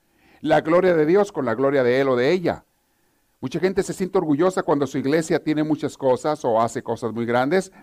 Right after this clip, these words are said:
pero no tanto porque le, no tanto porque la gente se esté sanando, sino porque siente que su iglesia, o su familia, o su predicación, o su grupo,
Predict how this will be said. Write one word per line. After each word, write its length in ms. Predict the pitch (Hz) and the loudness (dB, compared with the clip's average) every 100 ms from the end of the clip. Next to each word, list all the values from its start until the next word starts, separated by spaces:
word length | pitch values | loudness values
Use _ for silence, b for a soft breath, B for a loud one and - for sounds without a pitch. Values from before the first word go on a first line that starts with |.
| B - | B -6
pero 140 | 285 | -2
no 80 | 277 | 0
tanto 280 | 170 135 117 | -2 -4 -6
porque 280 | 110 107 | -6 -4
le, 280 | 101 98 92 113 | -4 -4 -4 -4
no 180 | 180 | -4
tanto 300 | 190 196 170 | -4 -6 -6
porque 240 | 147 - 110 | -8 -6 -4
la 100 | 104 | -4
gente 260 | 123 113 | -6 -6
se 100 | 98 | -10
esté 180 | 92 98 | -12 -12
sanando, 580 | 92 87 135 170 127 135 b b b b | -10 -6 -4 -2 -2 -4 b b b b
sino 240 | 120 107 | -10 -8
porque 200 | - - | -10 -12
siente 300 | 95 110 104 | -12 -12 -10
que 140 | 95 82 | -12 -14
su 440 | - 123 139 139 | -14 -12 -8 -8
iglesia, 500 | 123 90 80 - - | -8 -8 -10 -12 -20
o 20 | |
su 240 | - 127 127 | -12 -10 -6
familia, 460 | 110 98 90 82 | -8 -8 -10 -12
o 40 | 78 | -12
su 180 | 143 | -12
predicación, 680 | 147 127 120 98 87 95 92 | -6 -4 -4 -8 -10 -12 -12
o 80 | 90 | -14
su 260 | 82 143 135 | -10 -8 -6
grupo, 460 | 110 95 - 76 | -4 -4 -6 -14